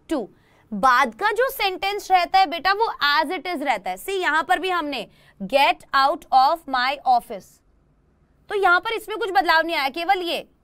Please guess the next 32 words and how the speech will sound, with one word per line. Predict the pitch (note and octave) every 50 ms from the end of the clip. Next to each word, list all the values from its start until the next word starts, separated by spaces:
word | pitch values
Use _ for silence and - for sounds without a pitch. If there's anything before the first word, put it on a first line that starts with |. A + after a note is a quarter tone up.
| _ A#3+
my | B3 C4 C4 C#4 D#4 F4+
जो | C#4+ D4 F4+
है | F4 E4+
वो | E4 D#4+ F#4 F4+
his | E4+ D4+ A#3+ A3
में | C4 D4 C4+
बदला, | A#3+ G#3+ F3+ E3 D#3+ D3+ D3+ _ _ _ _ _ _ _ _ _ _ _ _ _ _ _ _ _ _ _ _ _ _ _ _ _ _ _ _ _ _ _ _ _ _ _ _ _ _ _ _ _ _ _ _ _ _ _ _
है | - C4
ना? | D#4+ A#4 C5+ A#4+ C4+ G#3+
My | G#3+ A#3+ A#3 A#3+ C4+ E4 F4+
जो | A#3 C#4 C4
था | A3 - B3 A3+
यहां | A#3+ A#3 A3 G#3+ G#3
पर | - - D4 F#4 D#4+
"Get | C#4 B3+ A3+
out | A#3 A#3 A#3+ A3+
of | C4+ D4 A4+ C5+ - -
my | C4 B3 A3+ A3
office," | G3+ F#3+ A3+ A#3+
भाई | A3+ D4+ D4
मेरे | C#4 C#4 C4+ C#4+
ऑफिस | C#4 B3+ - C#4+ C4 -
से | E4+
चले | C4+ D#4+ C4+ B3 A#3
जाओ। | G3 F3+ - - _ _ - - - -
तो | D4
मैनेजर | C4+ D4 C#4+ C#4+ D4+ E4 C4+ F#4+ G4+
ने | G#4+ A#4
पियोन | A#4+ - E4 E4+ E4 E4 F4+ D#4
को | G4
ऑर्डर | F#4 E4+ D4+ C4 D#4+ D#4+
दिया | C4+ C#4+ D4 D#4 E4+ G4+